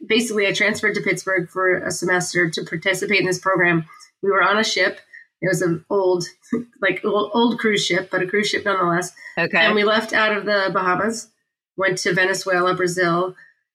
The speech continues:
Speaker 1: South Africa,
Speaker 2: Oh, wow.
Speaker 1: Kenya, Vietnam, Hong Kong, China, Taiwan, and Japan, back to Seattle. And on the ship, we, in between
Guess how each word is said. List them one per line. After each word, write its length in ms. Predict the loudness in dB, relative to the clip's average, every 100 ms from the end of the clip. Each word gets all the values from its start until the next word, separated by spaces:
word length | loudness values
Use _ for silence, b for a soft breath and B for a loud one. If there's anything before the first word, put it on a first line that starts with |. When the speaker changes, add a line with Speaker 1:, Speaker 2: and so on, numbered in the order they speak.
| _
Speaker 1:
South 340 | -6 0 2 2
Africa, 560 | 0 2 -2 0 2 2
Speaker 2:
Oh, 60 |
wow. 440 | 4 4 4 2 -4
Speaker 1:
Kenya, 480 | -2 0 4 2 2 0
Vietnam, 540 | 0 2 2 2 0
Hong 280 | 0 -2 0
Kong, 300 | 0 0 0
China, 340 | 0 2 0
Taiwan, 400 | 0 0 2 2
and 140 | 2 0
Japan, 500 | -2 -2 0 0 -2
back 320 | -10 -2 0 0
to 80 | -6
Seattle. 480 | -2 0 0 -2 -6 B B B _
And 120 | 0
on 120 | 2
the 80 | 2
ship, 300 | 2 0 0
we, 480 | 0 -2 0 -2 -2
in 160 | -2 0
between 540 | 2 2 2 2 -2